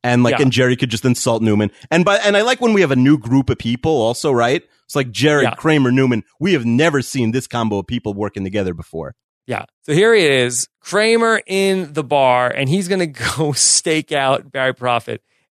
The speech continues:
Speaker 2: And Kramer walks in, and it's so funny because he just sits down next to Barry Prophet,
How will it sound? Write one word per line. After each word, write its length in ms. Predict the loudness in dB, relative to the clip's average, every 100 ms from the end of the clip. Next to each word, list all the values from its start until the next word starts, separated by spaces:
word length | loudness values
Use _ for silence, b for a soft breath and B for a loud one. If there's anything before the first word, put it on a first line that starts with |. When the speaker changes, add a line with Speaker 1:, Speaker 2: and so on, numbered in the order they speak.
| -8
Speaker 2:
And 440 | -2 0 0 -2
Kramer 560 | -8 -4 2 2 4 2
walks 380 | 4 2 0 0
in, 300 | 0 0 -2
and 120 | -6
it's 140 | -6 -2
so 200 | 0 0
funny 440 | 0 -4 -2 -4
because 420 | -6 -4 -4 -4 -12
he 280 | -10 -6 -4
just 280 | -2 0
sits 280 | 2 0 0
down 320 | -4 -2 -2
next 200 | -2 -4
to 100 | -6
Barry 220 | -4 -2 -2
Prophet, 520 | -4 -4 -2 -4